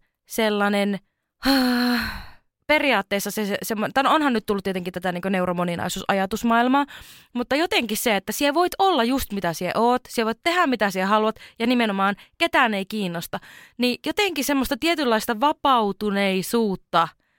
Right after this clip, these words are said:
tarvisi jotenkin itsellekin sille omiin aivoihin. Kun koko ajan yrittää jotenkin vaan, niin se johtuu ehkä siitä, että kun koko ajan joudut yrittää suoriutua semmoisen niinku normien mukaan ja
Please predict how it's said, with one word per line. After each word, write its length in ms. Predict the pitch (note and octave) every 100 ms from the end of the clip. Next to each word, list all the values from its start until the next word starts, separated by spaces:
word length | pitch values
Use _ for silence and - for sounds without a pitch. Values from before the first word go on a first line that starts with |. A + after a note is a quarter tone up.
| _ _ _ _ _ -
tarvisi 400 | B3 A#3 G3 G#3+
jotenkin 280 | G#3 F#3+
itsellekin 480 | A3+ A3 F#3 F#3 -
sille 300 | - F#3+ F#3 - -
omiin 360 | G#3+ A3 G3
aivoihin. 600 | F#3+ F#3+ F3 E3 F3+ F#3+ - _ _ -
Kun 120 | A3
koko 220 | E4+ F4
ajan 160 | D#4 A#3
yrittää 400 | B3+ A#3 - F#3
jotenkin 300 | G3 F#3+ F#3+
vaan, 180 | G3 F3+
niin 240 | C#4 G3
se 100 | D#3+
johtuu 220 | C4+ D4+ F4+
ehkä 140 | D4
siitä, 180 | C#4+ A3
että 80 | G#3
kun 100 | A3
koko 220 | D4+ E4
ajan 140 | C#4
joudut 220 | A3+ G3+ G3 -
yrittää 420 | B3 A#3 - F3+
suoriutua 600 | - G#3+ F#3+ F3+ F3+ F3 - _ _ _ -
semmoisen 480 | G3+ G3 G3 G3+
niinku 160 | F#3 F#3 G3 -
normien 460 | A3+ G#3+ F#3+ F3 F3
mukaan 640 | F3 F3 _ - A#3 B3 - _ _ _ _ _ _ -
ja 220 | G#3+ G3+